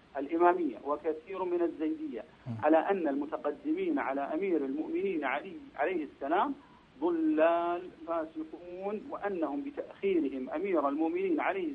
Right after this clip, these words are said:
Speaker 1: السلام عن مقام رسول الله صلوات الله عليه وآله عصاة ظالمون وفي النار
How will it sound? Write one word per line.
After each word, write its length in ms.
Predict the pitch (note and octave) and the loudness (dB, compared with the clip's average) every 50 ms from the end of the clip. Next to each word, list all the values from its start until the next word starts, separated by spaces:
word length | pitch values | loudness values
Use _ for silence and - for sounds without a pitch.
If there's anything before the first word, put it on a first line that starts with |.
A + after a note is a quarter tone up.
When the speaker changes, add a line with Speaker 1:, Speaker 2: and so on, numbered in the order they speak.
| - - | -6 -6
Speaker 1:
السلام 420 | - D#3 D#3+ F#3 G3+ G3 F3+ D#3 | -2 0 0 0 0 0 -2 -2
عن 200 | C3 D3 E3 D#3+ | -2 -2 -2 -4
مقام 420 | D#3 C#3+ - G3 F#3+ E3+ D3+ C#3+ | -4 -4 -2 -2 -2 -2 -2 -2
رسول 360 | C#3 C#3 C#3+ - F#3+ F#3 E3+ D#3+ | -4 -6 -6 -4 -4 -4 -4 -4
الله 260 | D3+ D#3 E3 E3+ D3+ C#3+ C#3 - | -2 -2 0 -2 -2 -4 -6 -6
صلوات 340 | F3 E3+ D#3 D#3 E3+ E3 D#3 - | -2 -2 0 0 0 -2 -4 -8
الله 200 | D3 D3 D#3+ E3 | -6 -4 -2 -2
عليه 380 | C#3 C3 A#2+ C#3+ D#3 D#3+ C#3+ C3+ | -2 -2 -4 -6 -4 -6 -6 -6
وآله 420 | C3 C#3 D3+ E3 F#3+ A#3 C#4+ C#4 - - - - - - - | -6 -4 -4 -2 -2 -2 -4 -6 -8 -12 -20 -20 -20 -12 -8
عصاة 500 | C#3 D#3 D#3 D#3+ G3 G3 F#3 E3+ D3+ C3 A#2+ - C3+ B2+ B2 B2+ C3 | -6 -6 -2 0 2 4 4 4 2 0 -4 -10 -14 -12 -12 -8 -4
ظالمون 760 | F3 F#3+ F3 D#3 C#3+ C#3+ C#3+ D3 E3+ F#3+ G#3+ A#3 B3 C4+ A#3 G3+ | -2 -2 0 -2 -2 -4 -8 -10 -8 -6 -4 -4 -4 -6 -6 -6
وفي 160 | F3 - - D#3 | -8 -6 -6 -6
النار 420 | D3+ D3 D#3 F3 G3 F#3+ E3+ | -6 -4 -4 -2 0 0 0